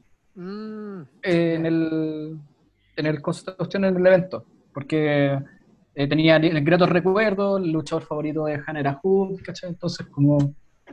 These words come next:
Speaker 2: que siempre tuvo una relación de mucho cariño, de hecho Hana luchó varias veces en Okinawa Pro también.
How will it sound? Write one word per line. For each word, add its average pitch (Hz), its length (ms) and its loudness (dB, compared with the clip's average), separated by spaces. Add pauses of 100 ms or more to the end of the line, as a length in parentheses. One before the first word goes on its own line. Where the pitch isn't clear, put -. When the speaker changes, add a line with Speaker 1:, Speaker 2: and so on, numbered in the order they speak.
(120)
Speaker 2:
que 143 80 2
siempre 180 280 4
tuvo 175 200 10
una 180 240 6
relación 165 320 4
de 175 80 6
mucho 175 200 4
cariño, 180 180 6
de 170 40 4
hecho 170 180 2 (160)
Hana 185 240 0
luchó 185 300 0
varias 196 240 0
veces 202 200 -4
en 208 100 -6
Okinawa 196 360 -2
Pro 196 160 -2
también. 139 320 -4